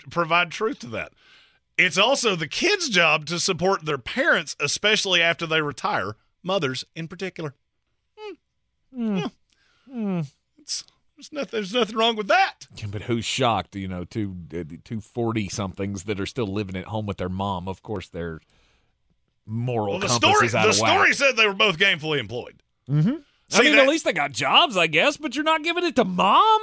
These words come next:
Speaker 1: That,
Speaker 2: You're
Speaker 1: that
Speaker 2: not
Speaker 1: wa-
Speaker 2: even paying rent?
Speaker 1: That, that wouldn't work here 'cause we got too many twenty-somethings that work eight hours a week at Starbucks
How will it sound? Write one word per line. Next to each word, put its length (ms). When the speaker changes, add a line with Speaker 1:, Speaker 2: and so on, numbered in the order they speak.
Speaker 1:
That, 320
Speaker 2:
You're 100
Speaker 1:
that 100
Speaker 2:
not 100
Speaker 1:
wa- 80
Speaker 2:
even 120
paying 420
rent? 460
Speaker 1:
That, 280
that 180
wouldn't 300
work 260
here 360
'cause 180
we 140
got 200
too 160
many 220
twenty-somethings 760
that 120
work 460
eight 180
hours 320
a 40
week 260
at 100
Starbucks 1120